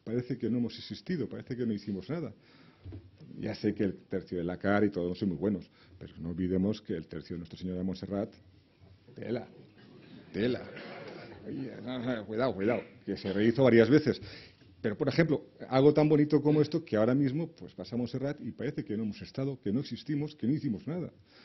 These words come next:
Entonces, son aquellas cosas, estos libros son los que te levantan la moral, los que me ayudan a seguir con mi trabajo. Aunque no soy fotógrafo, soy pintor, pero estas imágenes me evocan.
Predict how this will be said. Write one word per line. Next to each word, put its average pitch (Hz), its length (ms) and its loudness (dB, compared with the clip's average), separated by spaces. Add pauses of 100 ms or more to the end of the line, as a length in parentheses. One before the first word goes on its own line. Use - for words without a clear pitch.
(140)
Entonces, 123 300 -8
son 175 160 -4
aquellas 170 300 -4
cosas, 160 340 -10 (260)
estos - 320 -16
libros 147 240 0
son 135 120 -6
los 123 120 -6
que - 80 -12
te 98 100 -6
levantan 110 360 0
la 98 80 -2
moral, 82 300 -8 (580)
los 101 220 -10
que - 180 -8
me 101 360 -2
ayudan 156 540 -2 (220)
a 110 60 -14
seguir 107 420 -8
con 120 180 -6
mi 98 80 -2
trabajo. 85 460 -8 (300)
Aunque 110 300 -4
no 143 120 0
soy 143 160 -4
fotógrafo, 131 480 -4
soy 131 160 -6
pintor, 123 420 -4 (360)
pero 95 140 -10
estas - 280 -12
imágenes 110 580 -6
me 85 80 -8
evocan. 82 380 -10